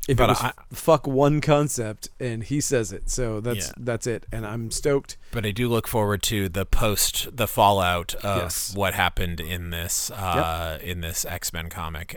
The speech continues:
Speaker 2: and, um,
Speaker 1: I
Speaker 2: it's,
Speaker 1: loved
Speaker 2: it's
Speaker 1: it.
Speaker 2: very interesting.
Speaker 1: And
Speaker 2: Um,
Speaker 1: also, I, I gotta say that, like, the action sequences of Hellfire Gala were fun.
Speaker 2: Yeah.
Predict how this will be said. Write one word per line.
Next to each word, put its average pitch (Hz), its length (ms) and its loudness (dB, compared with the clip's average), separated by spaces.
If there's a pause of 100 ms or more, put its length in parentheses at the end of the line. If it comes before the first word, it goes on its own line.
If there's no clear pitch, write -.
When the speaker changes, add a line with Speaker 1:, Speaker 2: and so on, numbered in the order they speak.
Speaker 2:
and, 82 560 -6
um, 82 540 -6 (120)
Speaker 1:
I 123 40 -4
Speaker 2:
it's, 117 100 -2
Speaker 1:
loved 117 140 0
Speaker 2:
it's 107 100 -2
Speaker 1:
it. 120 40 -4
Speaker 2:
very 139 200 -2
interesting. 85 640 -8
Speaker 1:
And 98 260 2
Speaker 2:
Um, 87 140 -2
Speaker 1:
also, 143 440 2
I, 104 280 -4 (160)
I 127 80 -2
gotta 165 200 0
say 170 220 0
that, 143 240 -2
like, 120 180 -6
the - 220 -6
action 170 540 -2
sequences 185 720 0
of 120 180 -2
Hellfire 131 560 0
Gala 143 380 0
were 113 240 0
fun. 90 720 -10 (300)
Speaker 2:
Yeah. 226 160 0